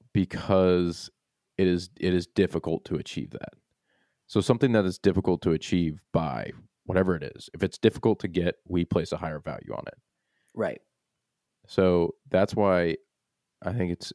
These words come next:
Speaker 1: it's comparatively to the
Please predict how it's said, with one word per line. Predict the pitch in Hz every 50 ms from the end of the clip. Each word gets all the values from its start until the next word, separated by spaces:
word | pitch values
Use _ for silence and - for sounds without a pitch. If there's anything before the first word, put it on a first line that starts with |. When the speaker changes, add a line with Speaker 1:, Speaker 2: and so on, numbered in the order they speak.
| -
Speaker 1:
it's | - 78 73 - - - - - - - _ _ _ _ _ _ _ _ _ _ _ _ _ _ _ _ _ _ _ _ _ _ _ _ _ _ _ _ _ -
comparatively | - - 104 90 - 107 104 104 101 95 90 80 87 87 90 82 82 85
to | - - - 90 87 87 87 85 80 - - _ _ _ _ -
the | - 90 87 85 80